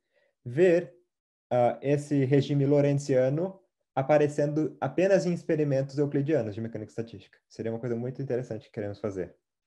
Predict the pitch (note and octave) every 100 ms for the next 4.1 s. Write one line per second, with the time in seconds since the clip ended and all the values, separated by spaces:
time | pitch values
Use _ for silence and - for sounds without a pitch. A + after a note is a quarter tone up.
0 | _ _ _ _ _ _ _ _ _ _
1 | _ _ _ _ C#3 C#3 C#3+ F3 C4 C4+
2 | F3+ D3 D3 C3 B2 - G2+ G2 C#3+ C#3+
3 | A2+ A#2 A#2 A2 A2 A2 - A2 G#2 G2+
4 | F#2+